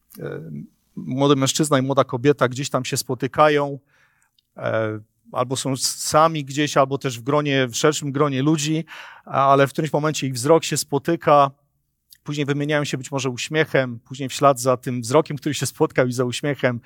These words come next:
e, ma miejsce rozmowa bardzo kurtuazyjna, wstępna, później kolejna rozmowa, później jeszcze kolejna i kolejna.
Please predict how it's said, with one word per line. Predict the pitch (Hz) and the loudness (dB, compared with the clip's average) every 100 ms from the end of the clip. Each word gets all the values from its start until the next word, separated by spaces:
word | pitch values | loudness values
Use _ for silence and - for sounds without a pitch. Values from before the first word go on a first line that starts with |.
| - - - | -14 -18 -18
e, | - 131 117 113 113 104 _ - - | -4 2 4 6 4 0 _ -20 -20
ma | 220 156 131 | -16 -4 2
miejsce | 131 135 - | 2 2 2
rozmowa | 139 127 160 175 151 135 | 0 2 2 4 4 2
bardzo | 135 143 139 | 2 0 0
kurtuazyjna, | - 131 139 127 151 165 135 | -10 -4 2 2 2 0 0
wstępna, | - 165 175 - 143 | 2 0 2 0 -2
później | 139 135 120 | -2 -6 -2
kolejna | 135 170 180 | 4 4 4
rozmowa, | 165 151 156 151 135 | 2 2 0 2 2
później | - 123 123 | 0 -6 -2
jeszcze | 156 - 170 | 0 0 -2
kolejna | - 165 160 143 | 2 4 6 2
i | |
kolejna. | 127 143 180 180 156 | 2 4 4 4 2